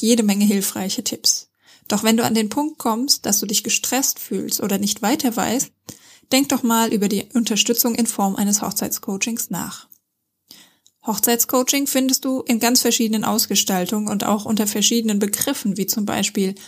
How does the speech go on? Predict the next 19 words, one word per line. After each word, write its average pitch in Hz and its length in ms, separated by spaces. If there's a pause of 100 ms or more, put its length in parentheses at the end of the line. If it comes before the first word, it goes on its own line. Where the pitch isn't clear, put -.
(240)
Hochzeitsbegleitung, 240 1080 (320)
Hochzeitsberatung, 214 1080 (220)
Wedding 226 340
Coaching 196 380
und 226 160
so 202 180
weiter. 175 440 (880)
Wenn 254 160
du 302 100
auf 240 140
ein 208 100
Angebot 220 480
stößt, - 560
schau 262 260
dir 269 120
am 214 80
besten 208 280
genau 208 300
an, 220 300